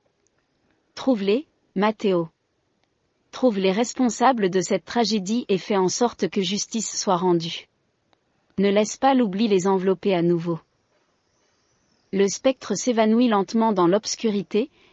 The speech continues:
laissa derrière lui une atmosphère imprégnée de mystère et de peur. Matteo prit la photo entre ses mains tremblantes, déterminé à découvrir la vérité et à réparer les torts commis.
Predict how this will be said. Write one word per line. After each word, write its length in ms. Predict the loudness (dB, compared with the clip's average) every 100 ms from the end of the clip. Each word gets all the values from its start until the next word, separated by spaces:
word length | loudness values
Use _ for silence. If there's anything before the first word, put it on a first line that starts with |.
| _
laissa 340 | -2 0 0
derrière 420 | 2 2 2 2 2
lui 160 | 0
une 100 | 2
atmosphère 680 | 0 0 0 0 -2 -2 0
imprégnée 440 | -2 0 0 2
de 120 | 2 0
mystère 540 | 0 -2 -2 0 0
et 60 | -2
de 100 | -4
peur. 480 | -4 -6 -6 -14 _ _ _ _ _ _ _ _ _ -2
Matteo 420 | -2 2 4 4
prit 220 | 2 -2
la 100 | 0
photo 420 | 0 -4 2 2
entre 300 | 4 0 -2
ses 200 | -6 -2
mains 180 | 0 0
tremblantes, 640 | 0 -2 0 0 -2 -8 -18 _ _ -2
déterminé 640 | -2 0 0 2 2 2
à 80 | 0
découvrir 600 | -2 -4 -4 -2 0 0
la 100 | 0
vérité 600 | 0 0 0 -2 -2 -4 -2
et 140 | 0
à 60 | 0
réparer 440 | -2 -2 0 0
les 120 | 0 0
torts 240 | -2 -2
commis. 400 | -2 0 0